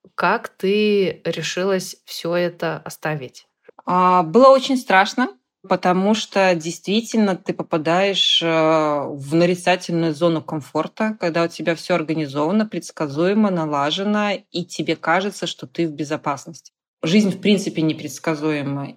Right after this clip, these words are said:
Speaker 2: Все равно, э, в жизни не бывает такого, что ты с нуля лет до ста пятидесяти прожил без единого вызова.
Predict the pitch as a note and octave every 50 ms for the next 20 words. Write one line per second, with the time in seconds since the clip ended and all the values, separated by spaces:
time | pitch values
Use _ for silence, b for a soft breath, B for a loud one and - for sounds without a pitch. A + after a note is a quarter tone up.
0 | _ _ - - - E3+ F3 F3 F#3 F#3+ G#3 A3+ A#3 A3+ A3 G#3 F#3+ - - F3
1 | F3 E3+ E3+ E3 D3+ D3+ D#3 D#3 F3+ G#3+ A3 G#3 F#3 F#3+ F#3 F#3 F3+ F3 E3+ E3
2 | D#3 D#3 D#3 C#3+ - D3+ F3 F#3 F#3+ F3 D#3+ E3+ D#3+ E3+ F3 F3+ F3 E3+ E3+ -
3 | D#3+ D#3 - - F#3+ A3+ A#3+ A3+ G3+ F3+ F3 - - _ - E3 E3 E3 E3 D#3+
4 | D#3+ D#3 D#3 _ - F#3+ F#3 F3+ E3+ E3 - - - - - D#3+ D#3 - - F#3
5 | F3 F3 E3+ E3 D#3+ E3 F3 E3 D3+ C3 - - D#3 E3 D#3+ D#3 D3+ - - E3
6 | D#3 - - - F3 F#3 F#3+ - - - D#3 - E3 D#3 D3 C#3+ E3 F3+ F3+ D#3+
7 | D3 E3+ E3+ D#3 D3+ D3 D3 C3+ D3 E3 E3 D#3+ D#3 C#3+ C#3+ D3 D3 D3 C#3+ C#3+
8 | C#3+ C#3 C3+ C#3+ D3+ C#3 B2 C3 A#2+ B2+ F3 F3+